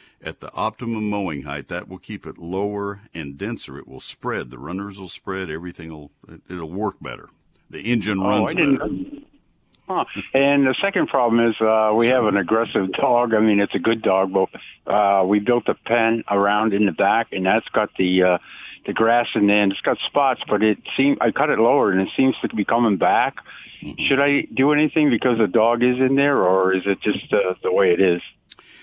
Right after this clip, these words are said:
Speaker 2: It's
Speaker 1: Well,
Speaker 2: got spots.
Speaker 1: yeah, the, the problem you're gonna have is that Saint Augustine varieties have all of their runners on top of the ground. The Bermuda
Speaker 2: Oh.
Speaker 1: that you had in San Antonio had, had runners above ground, and it had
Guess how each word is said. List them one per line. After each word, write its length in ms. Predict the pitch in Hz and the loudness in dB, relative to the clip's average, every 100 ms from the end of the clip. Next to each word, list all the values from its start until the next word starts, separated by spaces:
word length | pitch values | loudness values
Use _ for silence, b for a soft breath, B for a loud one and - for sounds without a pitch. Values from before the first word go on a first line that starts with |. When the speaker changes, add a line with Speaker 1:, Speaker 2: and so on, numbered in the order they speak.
| B B B | B B B
Speaker 2:
It's 120 | 98 | -6
Speaker 1:
Well, 260 | 95 104 104 | -2 -2 -2
Speaker 2:
got 360 | 92 98 92 - | -2 -2 -2 -4
spots. 60 | - 95 | -8 -8
Speaker 1:
yeah, 300 | 104 101 95 | -6 -2 -2
the, 140 | 90 85 - | -2 -8 -10
the 100 | 92 | -10
problem 340 | 120 127 123 | -2 -2 0
you're 120 | 98 | -2
gonna 200 | 92 90 80 | -2 -4 -6
have 420 | 107 113 92 80 | -6 -4 -4 -6
is 240 | 85 82 | -8 -10
that 180 | - 87 | -12 -14
Saint 300 | - 107 95 | -6 -4 -2
Augustine 500 | 101 104 - 90 78 | -4 -6 -10 -6 -6
varieties 640 | 69 85 82 85 80 76 80 | -6 -4 -4 -4 -6 -10 -10
have 280 | 85 80 73 | -8 -8 -8
all 400 | 98 117 117 120 | -6 -4 -4 -4
of 140 | 107 95 | -8 -4
their 140 | 98 | -4
runners 460 | 90 98 90 76 69 | -4 -4 -4 -6 -8
on 180 | 78 73 | -12 -10
top 300 | 95 87 - | -8 -8 -8
of 60 | |
the 80 | 78 | -14
ground. 560 | 71 87 82 60 57 - B B B B | -10 -8 -6 -8 -12 -20 B B B B
The 80 | 85 | -12
Bermuda 480 | 73 82 87 95 95 | -8 -6 -4 -2 -2
Speaker 2:
Oh. 40 | |
Speaker 1:
that 120 | 80 78 | -4 -10
you 160 | 80 | -10
had 220 | 87 87 | -6 -6
in 100 | 78 | -8
San 260 | 73 95 82 | -10 -8 -8
Antonio 580 | 71 107 113 101 67 73 | -8 -8 -6 -6 -8 -10
had, 240 | 90 85 76 - | -10 -10 -12 -16
had 220 | 78 76 64 | -14 -14 -14
runners 540 | 78 87 107 107 85 - | -14 -6 -4 -4 -6 -10
above 400 | 73 92 131 101 | -8 -6 -6 -6
ground, 440 | 80 73 71 80 | -8 -6 -6 -8
and 180 | 73 80 | -6 -8
it 100 | 76 | -6
had 320 | 92 87 71 | -8 -10 -10